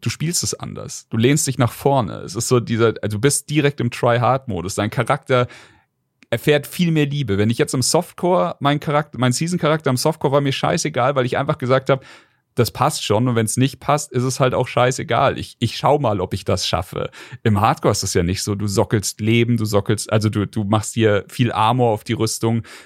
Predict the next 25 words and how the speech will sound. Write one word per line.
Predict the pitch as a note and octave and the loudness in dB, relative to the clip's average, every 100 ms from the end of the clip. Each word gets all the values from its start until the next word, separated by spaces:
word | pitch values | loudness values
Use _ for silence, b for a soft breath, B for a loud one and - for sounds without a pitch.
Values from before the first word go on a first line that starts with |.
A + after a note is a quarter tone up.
| - | -2
du | A#2 | 0
spielst | A2 - C3 D3+ - | 0 -2 -2 -2 0
bewusst | B2 G2 A#2+ D3 - | -2 2 2 0 -4
viel | - D3 D3 | -6 -2 0
weniger | A#2+ B2+ A2+ G#2+ | 0 0 2 2
Damage-Builds, | G#2 A#2 - - G2+ F#2+ | 4 2 0 0 0 2
weil | G#2 | 2
du | G#2+ | 4
halt | G#2 | 4
einfach | A2 A#2+ C3 | 2 0 -4
viel | - D3+ B2+ | -2 0 2
defensiver | A#2 A#2+ A2 G2+ G#2 | 0 0 0 -2 -2
unterwegs | G2 G2 F#2 F#2+ B2 - | 0 0 -2 -2 -4 -4
bist, | C#3 - - | -6 -4 0
weil | F2+ | 0
du | G2 | 2
eben | E2+ B2 | 0 2
was | B2 - | 2 0
zu | B2+ | 0
verlieren | B2+ C#3 D3 | 0 2 0
hast | G2+ | 0
mit | G2+ F#2+ | -2 -2
jedem | G2 G2+ | -2 -2
scheiß | A2 A2 G#2 - | 0 0 0 2
Level. | A2+ G#2+ | 0 2